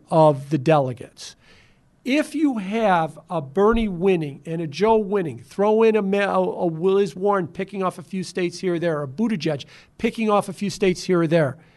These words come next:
you don't get fifty percent. You get what's called a brokered convention. The second ballot, now you've gonna leave it, you, you're gonna bring back this, the, um,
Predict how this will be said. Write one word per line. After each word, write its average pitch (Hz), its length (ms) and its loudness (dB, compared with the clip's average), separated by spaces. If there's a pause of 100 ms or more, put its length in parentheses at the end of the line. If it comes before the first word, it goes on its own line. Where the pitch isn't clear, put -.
(240)
you 180 100 4
don't 226 200 6
get 226 200 2
fifty 214 240 -2
percent. 175 440 0
You 160 120 0
get 180 180 2
what's 180 160 -4
called 143 220 -2
a - 20 -2
brokered 135 460 -6
convention. 196 500 2 (640)
The 196 100 -2
second 277 500 -4
ballot, 151 360 -2 (720)
now 202 380 6
you've 202 460 -2
gonna 196 260 4
leave 180 360 0
it, - 260 0
you, 160 220 0
you're 170 160 2
gonna 170 140 2
bring 175 360 0
back 202 440 0
this, 196 240 -4
the, 160 400 -6
um, 143 460 -8